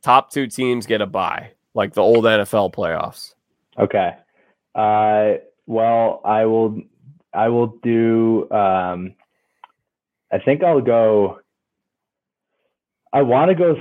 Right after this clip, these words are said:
Speaker 2: three in the East, but just because they could be, um, beaten up on each other. Yeah, I mean, yeah, I, I think I will do that. I think I'll go three in the East 'cause I, I can't pick the Yankees to not make the playoffs. So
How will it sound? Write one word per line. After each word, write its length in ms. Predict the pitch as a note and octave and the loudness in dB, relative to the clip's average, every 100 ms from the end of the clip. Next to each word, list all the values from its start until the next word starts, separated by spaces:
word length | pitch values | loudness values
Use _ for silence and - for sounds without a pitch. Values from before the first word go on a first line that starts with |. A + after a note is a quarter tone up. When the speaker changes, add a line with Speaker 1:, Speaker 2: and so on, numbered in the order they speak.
| - | -2
Speaker 2:
three 240 | A#2 C3+ | 0 2
in 160 | D3 C#3 | 4 2
the 80 | A#2+ | 0
East, 460 | G#2+ A#2+ C#3 - - | 0 0 -2 -8 -4
but 260 | A#2 G2+ - | 0 0 0
just 260 | A#2+ A#2+ - | -2 -2 -2
because 420 | A#2+ B2 A#2 A2 A2 | -2 0 0 0 0
they 160 | G#2+ | 0
could 220 | G#2 G#2+ | 0 -4
be, 360 | G#2+ G2+ G2 F#2+ - - - - _ _ | -2 0 0 -4 -10 -20 -20 -20 _ _
um, 360 | G#2 G2 F2+ E2+ - | -4 -2 -4 -6 -4
beaten 260 | G#2 G#2 | -2 0
up 180 | G2+ G2 | 0 2
on 120 | G2 | 0
each 180 | F#2 F#2 | -2 -2
other. 400 | G2 F#2 F#2 F#2 _ _ _ - - - _ _ _ _ - | 0 0 -2 -6 _ _ _ -20 -20 -20 _ _ _ _ -2
Yeah, 240 | B2 B2 | 0 0
I 100 | - | 0
mean, 320 | B2+ C#3+ C#3 - - | 2 2 -2 -10 -8
yeah, 220 | B2+ C3+ - | -2 -2 0
I, 260 | D3 B2 C#3 | 0 0 0
I 20 | |
think 160 | F3+ F3 | 0 0
I 80 | E3 | 2
will 260 | B2 C3 | 2 2
do 140 | A2+ G2+ | 2 0
that. 240 | F2 E2+ F#2+ | 0 -2 -2
I 80 | |
think 200 | G2+ C#3 | 0 0
I'll 80 | C3+ | 0
go 260 | A#2 A2+ G#2+ | 2 0 0
three 240 | A2 A2 | -2 0
in 80 | G#2+ | 2
the 80 | G2+ | 0
East 280 | F#2+ F#2+ F#2+ - - _ _ | -2 -4 -6 -18 -20 _ _
'cause 280 | A#2+ G#2 F#2 F2+ - _ _ _ - _ - | -2 0 0 -6 -20 _ _ _ -20 _ -2
I, 160 | G2+ | 0
I 140 | G2 G#2 | 0 -2
can't 260 | - A#2+ | 0 -2
pick 180 | A2+ G#2+ | 0 -2
the 80 | G2+ | -2
Yankees 360 | F#2+ F#2+ F#2+ - | -2 -4 -8 -12
to 60 | F2 | -10
not 240 | F2+ E2 | -8 -8
make 180 | F2 - | -8 -14
the 80 | - | -12
playoffs. 420 | - - - - _ _ | -8 -6 -8 -12 _ _
So 200 | - - | -10 -10